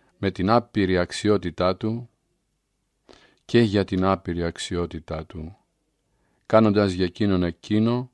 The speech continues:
που δεν θα κάνεις για κανέναν άλλον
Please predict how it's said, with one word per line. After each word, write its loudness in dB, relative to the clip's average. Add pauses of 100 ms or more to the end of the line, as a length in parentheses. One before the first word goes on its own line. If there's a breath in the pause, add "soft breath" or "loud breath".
(760)
που -6
δεν 2
θα -6
κάνεις -2 (200)
για -2
κανέναν 0
άλλον -6